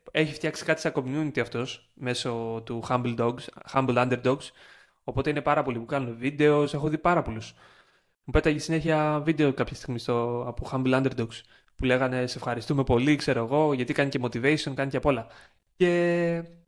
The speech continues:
τα recurring ve-, revenues είναι ένα προϊόν που έχει συνέχεια. Θα τους τελειώσει η πρωτεΐνη, θα ξαναπάρεις τον επόμενο μήνα. Οπότε βγάζει πολύ καλά λεφτά.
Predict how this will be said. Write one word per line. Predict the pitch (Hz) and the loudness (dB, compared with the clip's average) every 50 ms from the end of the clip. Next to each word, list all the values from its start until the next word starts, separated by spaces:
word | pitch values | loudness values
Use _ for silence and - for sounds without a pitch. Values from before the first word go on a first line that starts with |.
| _ _ _ _ _ _ _ _ _ _ _ _ | _ _ _ _ _ _ _ _ _ _ _ _
τα | - 151 147 147 | 0 0 0 0
recurring | 147 - 190 180 175 156 143 131 | 2 2 2 2 2 -2 -2 0
ve-, | 160 175 170 170 - | 0 0 0 -2 -4
revenues | 156 151 156 165 175 185 202 196 - | -4 -4 -4 -4 -6 -8 -8 -6 -6
είναι | 180 175 | -4 -4
ένα | 175 170 | -4 -2
προϊόν | 170 165 160 165 175 175 180 | 0 0 2 2 2 0 0
που | 175 185 | 2 4
έχει | 180 180 180 | 2 2 2
συνέχεια. | - - 180 180 170 170 - - | -2 -2 0 0 0 0 -2 -4
Θα | - 143 | -4 -4
τους | 139 - - - | -6 -6 -10 -4
τελειώσει | - 143 143 165 170 - | -2 -2 0 0 -4 -4
η | |
πρωτεΐνη, | - 147 143 - 127 131 156 175 | -2 -4 -2 -2 -2 -2 -2 -4
θα | 196 - | -4 -4
ξαναπάρεις | 196 - - 190 196 196 214 202 160 - | -4 -2 0 -2 0 2 2 2 2 0
τον | - 131 120 | -2 -4 -4
επόμενο | 113 - 120 117 117 | -4 -6 -6 -6 -6
μήνα. | 120 120 120 | -8 -8 -8
Οπότε | 123 120 - 160 - 180 175 175 170 170 170 170 170 165 165 165 160 160 - _ _ | -6 -4 -4 -4 -2 -2 -2 0 0 -2 -2 -4 -4 -6 -6 -8 -8 -12 -14 _ _
βγάζει | - 160 - 185 170 156 | -12 0 2 2 2 2
πολύ | 147 - 156 160 | -2 -4 -4 -2
καλά | 160 160 151 131 | 0 0 0 0
λεφτά. | 120 120 117 - 123 117 - | -4 -6 -8 -10 -12 -14 -14